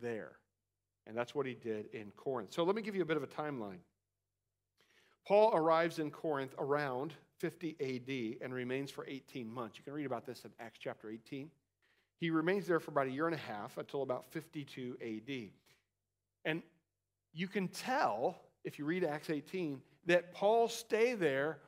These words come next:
was not, was, was starting to be effective. And let me just say this.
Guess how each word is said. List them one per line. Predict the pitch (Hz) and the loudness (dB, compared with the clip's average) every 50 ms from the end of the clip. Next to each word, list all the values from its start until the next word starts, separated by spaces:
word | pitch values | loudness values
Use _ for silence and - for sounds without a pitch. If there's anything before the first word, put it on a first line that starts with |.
| - _ | -20 _
was | - 156 170 185 180 170 147 151 151 | -2 2 4 6 6 4 2 -2 -8
not, | 151 165 175 180 202 - - | -4 0 0 0 0 0 0
was, | 175 170 160 - | 0 0 0 0
was | - 220 180 165 | 0 0 0 0
starting | - - - 214 220 226 220 185 | 2 0 0 2 2 2 0 -2
to | 160 | 0
be | 160 165 | 2 0
effective. | 156 151 - - 175 170 175 - 120 90 - - _ _ _ _ _ - | 0 0 0 -2 -2 -2 -2 -4 -8 -8 -8 -14 _ _ _ _ _ -8
And | 208 302 330 302 | -8 -8 -4 -4
let | 233 233 | -2 -2
me | 247 | -2
just | 214 208 180 - | -4 -4 -8 -2
say | - 190 160 | 0 0 2
this. | 147 143 127 117 - - | 4 2 2 2 0 -6